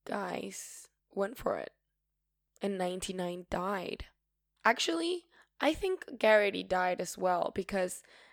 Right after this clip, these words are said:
at the end, it's as if they are telling us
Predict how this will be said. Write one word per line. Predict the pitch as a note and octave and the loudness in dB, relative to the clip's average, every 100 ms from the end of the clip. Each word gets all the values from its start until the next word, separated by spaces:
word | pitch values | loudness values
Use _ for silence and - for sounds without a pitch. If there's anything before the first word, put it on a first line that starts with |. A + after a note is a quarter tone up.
| _ | _
at | G#3+ G#3 | 2 2
the | G#3+ G3+ | 2 4
end, | G3 G#3+ B3 - _ _ _ _ | 4 2 -4 -12 _ _ _ _
it's | A3 A3+ A3+ | 2 4 2
as | A3 | 2
if | - G3+ - - - | 4 4 2 -8 2
they | G#3 | 4
are | G3 F#3+ | 4 2
telling | - F#3+ F#3+ F#3+ | 0 0 0 -2
us | F#3 F#3 | -4 -4